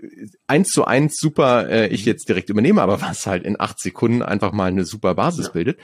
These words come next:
Speaker 1: Ähm,
Speaker 2: Ja.
Speaker 1: dadurch kam mir, also ist da ja gerade so, so auch ein Hype da. Wo siehst du da
Speaker 2: Mhm.
Speaker 1: vielleicht auch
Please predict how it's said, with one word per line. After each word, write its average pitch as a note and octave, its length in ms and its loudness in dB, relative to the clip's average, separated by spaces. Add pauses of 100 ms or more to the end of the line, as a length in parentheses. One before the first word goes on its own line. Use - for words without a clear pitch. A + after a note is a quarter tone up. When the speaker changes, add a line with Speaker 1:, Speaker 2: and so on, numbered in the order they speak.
(440)
Speaker 1:
Ähm, G#2 220 0
Speaker 2:
Ja. G#2 120 -2 (720)
Speaker 1:
dadurch A#2 300 2 (200)
kam B2 220 2
mir, D3 120 0
also G2 300 -4 (100)
ist - 240 -4
da G#2+ 140 2
ja C#3+ 100 4
gerade A#2 220 0
so, G#2+ 340 2
so G#2 240 -2
auch - 280 -4 (220)
ein G2+ 300 0
Hype B2 240 0 (120)
da. B2+ 300 0 (440)
Wo C3 180 4
siehst - 260 -2
du B2 60 2
da - 140 -2
Speaker 2:
Mhm. F3+ 80 -2
Speaker 1:
vielleicht - 360 0
auch - 280 -2